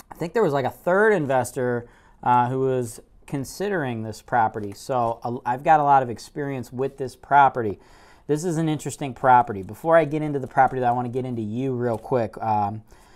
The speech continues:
from everything I'm gathering from, uh, your emails and, uh, seeing, uh, the company you work for,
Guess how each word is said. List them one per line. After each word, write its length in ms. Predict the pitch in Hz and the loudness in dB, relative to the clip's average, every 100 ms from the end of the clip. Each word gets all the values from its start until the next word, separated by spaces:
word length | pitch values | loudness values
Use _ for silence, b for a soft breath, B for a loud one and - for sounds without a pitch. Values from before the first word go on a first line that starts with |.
| b b | b b
from 260 | - 147 143 | -8 -2 2
everything 400 | 165 185 190 175 | 4 2 2 2
I'm 160 | 165 | 2
gathering 540 | 139 147 151 151 151 147 | 2 2 2 2 -4 -6
from, 280 | - 139 135 | -6 -4 0
uh, 140 | 127 | 0
your 260 | 123 135 135 | 0 0 -2
emails 680 | 135 139 143 135 131 120 | -6 -4 0 0 -2 -6
and, 180 | 127 120 | -8 -4
uh, 320 | 117 113 110 110 - - _ - - - _ - - - | -2 0 0 -2 -10 -20 _ -20 -20 -20 _ -20 -20 -18
seeing, 400 | - 135 131 127 | -8 -4 -2 -2
uh, 200 | 120 117 | 0 -2
the 120 | 123 | -6
company 380 | - 135 139 127 | -4 -4 -4 -4
you 100 | 123 | -2
work 220 | 123 - | -2 -2
for, 340 | - 120 120 | 0 0 0